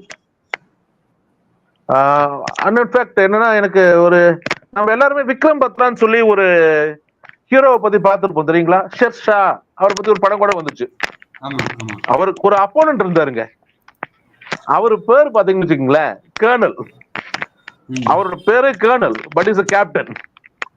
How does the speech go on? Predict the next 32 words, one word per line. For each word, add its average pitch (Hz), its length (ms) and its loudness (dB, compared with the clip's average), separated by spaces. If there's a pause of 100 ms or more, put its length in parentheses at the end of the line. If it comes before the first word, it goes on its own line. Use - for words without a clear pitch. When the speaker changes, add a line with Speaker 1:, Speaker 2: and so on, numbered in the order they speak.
(320)
Speaker 2:
ஓ, - 140 -8
ஓகே. 123 260 -6
Speaker 1:
அவரோட 196 220 0
opponent. 214 480 -2 (960)
And, 262 180 0
Speaker 2:
ம். 262 80 4
Speaker 1:
uh, 233 320 4
he 269 120 0
also 269 340 0
fought 240 320 2
valiantly 214 460 -2
against 170 300 -6
him. 123 100 -10 (720)
ஆஹ், 165 320 2
விக்ரம் 240 300 0
பத்ராக்கு 220 340 0
எதிராக 277 220 0
கர்னலும் 247 420 0
வந்து 226 160 0
ரொம்ப 220 140 -2
வேலியன்ட்டா 208 480 0
ஃபைட் 180 260 -2
பண்றாரு. 147 420 0 (1000)
And 269 180 2
he 269 100 4
was 262 180 4
killed 277 220 2
in 233 100 0
the 185 100 2
action. - 300 -6 (1000)
அவருடைய 190 440 0
பாடியை 185 540 2